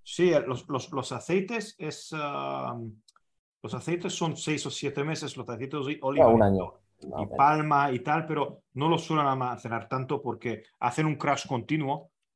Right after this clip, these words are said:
Speaker 1: ¿vale? En China y en las zonas estas de Brasil hacen un, ah,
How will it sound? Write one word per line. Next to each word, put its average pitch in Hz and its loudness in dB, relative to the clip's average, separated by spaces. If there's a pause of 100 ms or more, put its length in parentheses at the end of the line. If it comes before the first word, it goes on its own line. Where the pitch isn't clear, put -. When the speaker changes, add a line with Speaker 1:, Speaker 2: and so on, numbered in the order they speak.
Speaker 1:
¿vale? 120 0
En 110 -6
China 127 -2
y 120 -2
en 117 -6
las 107 -6
zonas 120 -6
estas 113 -10
de 113 -6
Brasil 110 -4 (220)
hacen 120 -4
un, 113 -4
ah, 101 -6